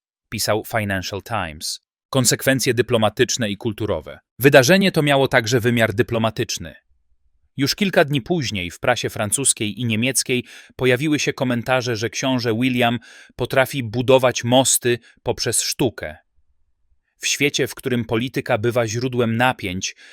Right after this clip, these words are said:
gest ten został odebrany jako sygnał otwartości i zdolności do porozumienia ponad granicami.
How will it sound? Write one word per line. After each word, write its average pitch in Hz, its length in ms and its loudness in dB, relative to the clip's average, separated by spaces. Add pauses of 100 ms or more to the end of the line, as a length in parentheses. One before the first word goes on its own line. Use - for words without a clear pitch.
(160)
gest 127 460 0
ten 127 200 -2
został 123 380 0
odebrany 120 520 0
jako 120 240 -4
sygnał 117 440 0
otwartości 127 880 -4 (300)
i 139 80 -4
zdolności 120 680 2
do 117 100 0
porozumienia 113 680 0
ponad 104 300 -4
granicami. 101 800 -4